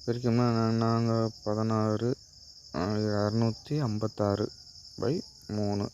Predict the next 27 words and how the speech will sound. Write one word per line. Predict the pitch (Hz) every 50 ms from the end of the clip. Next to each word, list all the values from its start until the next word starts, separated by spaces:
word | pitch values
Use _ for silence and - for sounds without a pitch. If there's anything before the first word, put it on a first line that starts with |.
| - -
அப்படின்னு | 107 104 104 104 101 101
இந்த | 95 95
பக்கம் | 98 98 95 - 98 95 95
வந்துரும். | 92 92 101 131 - - - - - - - - - - - - - -
நமக்கு | - 120 120 120 117 - 120
ஹெச் | 107 104 110 - - - 123
தான் | 120 123 127 117
தேவை. | - 101 98 98 101 - - -
இப்போ | - - 101
ஹெச்சை | - 107 101 - - 131 120
மட்டும் | 110 113 - 120
அந்த | 104 101
பக்கம் | 101 104 110 113
வச்சுக்கிட்டு | 104 95 - 98 95 95 - 107 92 90 - - - - - - - - - - - - - -
இந்த | - 113 113 110 107 101 - -
ஸ்கொயர் | - - 110 117 123 127 123
இந்த | 113 104 101
பக்கம் | 104 101 104 101 98
வந்துரும். | 95 90 95 98
முதல்ல | 110 123 131 131
இதை | 107 104 104 - -
ஸ்கொயர் | - 117 117 131 131 123 120
பண்ணோம் | 117 110 110 110 107 101 98
அப்படின்னா, | 95 92 95 92 95 110 107 95 92 101 123 131 - - - - - - - - - - - - - - -
ஆ, | 104 101 98
அதுக்கு | - - 92 113 123 120 117
முன்னாடி | 120 123 131 135 127 117 101 104 117 131 135 120